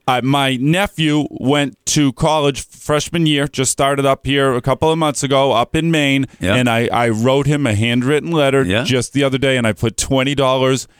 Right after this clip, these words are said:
Speaker 1: in the envelope. Uh, it reminds me of something, you know, that my grandmother, g-, uh, God bless her
Speaker 2: That
Speaker 1: soul, would have done
Speaker 2: Yeah.
Speaker 1: back in the day. But, uh, I did it for him just to say, "Hey,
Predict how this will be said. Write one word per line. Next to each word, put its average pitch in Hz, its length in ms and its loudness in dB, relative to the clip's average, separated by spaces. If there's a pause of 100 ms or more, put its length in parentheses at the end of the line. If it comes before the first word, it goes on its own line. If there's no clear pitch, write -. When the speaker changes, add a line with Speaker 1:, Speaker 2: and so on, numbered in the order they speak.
(140)
Speaker 1:
in 147 380 0 (140)
the 160 160 0
envelope. 123 440 0 (200)
Uh, 143 60 2
it 143 180 2
reminds 143 440 0
me 156 120 -2
of 143 80 -2
something, 147 320 -2
you 143 80 0
know, 139 100 0
that 127 140 -2
my 127 160 0
grandmother, 139 580 0
g-, 123 220 -6
uh, 98 160 -2
God 117 320 0
bless 120 220 0
her 95 80 -2
Speaker 2:
That 87 100 -2 (180)
Speaker 1:
soul, - 0 - (160)
would 131 160 0
have 113 120 -2
done 131 360 -2
Speaker 2:
Yeah. 127 180 0
Speaker 1:
back 123 140 -4
in 147 120 -2
the 147 80 -2
day. 147 380 0 (240)
But, 127 360 -2
uh, 123 160 2 (200)
I 127 180 -2
did 143 200 0
it 131 60 -2
for 143 140 -4
him 175 140 -2
just 143 200 -6
to 131 80 -4
say, 127 200 0
"Hey, 175 220 -2